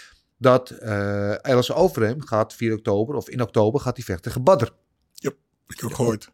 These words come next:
Speaker 1: Wordt Collision vier. Eh, we krijgen, nou, van de zomer krijgen we Jamal tegen Benny, de rematch. Eh, maar Alice tegen Badr, kijk, vind ik, dat vind ik nou slimme matchmaking. Dat is de enige juiste partij die ze kunnen maken, toch? Op dit moment. Want, eh,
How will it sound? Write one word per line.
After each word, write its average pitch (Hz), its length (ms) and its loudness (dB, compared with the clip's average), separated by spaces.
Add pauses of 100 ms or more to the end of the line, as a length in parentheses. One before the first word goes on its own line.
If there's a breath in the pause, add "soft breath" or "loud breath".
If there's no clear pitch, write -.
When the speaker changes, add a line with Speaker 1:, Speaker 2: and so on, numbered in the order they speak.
Speaker 1:
Wordt 110 200 0
Collision 120 340 2
vier. 220 440 4 (360 loud breath)
Eh, 113 300 0
we 113 80 0
krijgen, 117 240 2
nou, 117 120 -2
van 123 80 0
de 110 60 -2
zomer 147 200 6
krijgen 113 260 2
we 107 60 -4
Jamal 120 320 4
tegen 107 340 2
Benny, 175 300 6
de 165 100 6
rematch. 165 460 4 (340 loud breath)
Eh, 110 520 0
maar 151 380 4
Alice 190 380 6
tegen 139 260 2
Badr, 185 240 6 (340 loud breath)
kijk, - 200 0
vind 113 140 0
ik, 92 60 -10
dat 190 220 4
vind 180 140 8
ik 151 60 -4
nou 156 280 6 (320)
slimme 135 360 4
matchmaking. 101 680 -2
Dat 151 220 4
is 147 200 0
de - 180 -12
enige 143 340 4
juiste 123 280 4
partij 113 400 2
die 120 140 -4
ze 117 380 -4 (220)
kunnen 170 260 6
maken, 131 380 4 (120)
toch? 208 280 4 (300 soft breath)
Op 110 100 -20
dit 107 160 -2
moment. 87 260 -8
Want, - 200 -8
eh, 110 160 -8